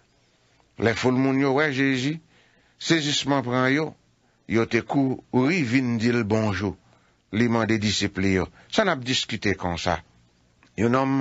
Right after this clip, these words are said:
nan foul moun yo reponn li: "Mèt, mwen te mennen ti gason m lan ba ou. Li anba yon move lespri ki rann li bèbè. Nenpòt ki kote lespri a pran l, li fese latè. Lè konsa, ti bway la kimen,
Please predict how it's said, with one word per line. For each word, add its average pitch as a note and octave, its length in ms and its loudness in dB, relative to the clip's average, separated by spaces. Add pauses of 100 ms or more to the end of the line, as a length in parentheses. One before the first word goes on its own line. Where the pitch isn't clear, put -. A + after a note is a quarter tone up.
(140)
nan A2 200 0
foul A#2 260 0
moun A#2+ 260 2
yo G2+ 200 2 (160)
reponn G2 500 0
li: E2 100 -2 (480)
"Mèt, E3 300 0 (680)
mwen C#3 160 2
te F3 180 0
mennen C#3+ 400 2
ti C#3+ 140 -2
gason B2 400 0
m A2+ 160 0
lan A2 240 -2
ba A2 180 2
ou. C3+ 220 -2 (640)
Li B2+ 180 2
anba D3+ 300 2
yon D3+ 160 2
move C#3 240 2
lespri C3 480 -2
ki C#3+ 160 2
rann A#2+ 320 0
li A#2 100 2
bèbè. A2 340 2 (880)
Nenpòt B2+ 380 0
ki E3 140 -2
kote D3+ 260 0
lespri C3+ 380 0
a B2+ 100 2
pran B2+ 360 0
l, A#2 60 0
li A#2+ 80 0
fese - 500 -2
latè. A#2+ 320 0 (800)
Lè C#3 180 2
konsa, C3+ 380 2 (540)
ti C#3 120 0
bway B2 260 2
la A2+ 140 0
kimen, A#2 480 -2